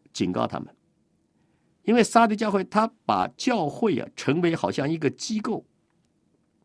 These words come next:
有一个架构了，然后一代不如一代，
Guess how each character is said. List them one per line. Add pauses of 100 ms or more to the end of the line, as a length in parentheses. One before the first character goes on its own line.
(460)
有
一
个
架
构
了， (1600)
然
后
一
代
不
如
一
代，